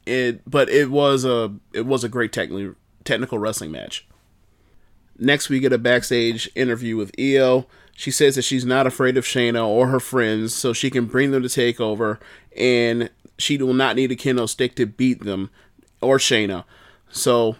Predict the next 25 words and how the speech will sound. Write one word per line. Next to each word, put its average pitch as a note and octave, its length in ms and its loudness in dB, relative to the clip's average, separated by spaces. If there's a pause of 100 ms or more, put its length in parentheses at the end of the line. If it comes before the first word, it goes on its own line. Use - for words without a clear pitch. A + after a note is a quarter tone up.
(100)
Candice D3+ 320 0
walks C3+ 240 2
up C3 100 0
from B2+ 120 -4
behind A#2+ 360 0
and G#2 100 0
interrupts. A2+ 580 0 (240)
Candice C3 440 2
thanks C3 320 0
Io B2 320 2
for A#2 140 -6
making A#2 340 -2
the A2+ 80 -2
save - 240 2
for B2 120 -2
her G#2 100 0
last A2 340 0
week, B2 420 -2
and G2+ 140 -2
at G2+ 140 -4
TakeOver, A#2+ 520 0
she'll A2+ 220 -4
have G#2+ 340 -2
Io's F2+ 280 -4
back. B2 420 2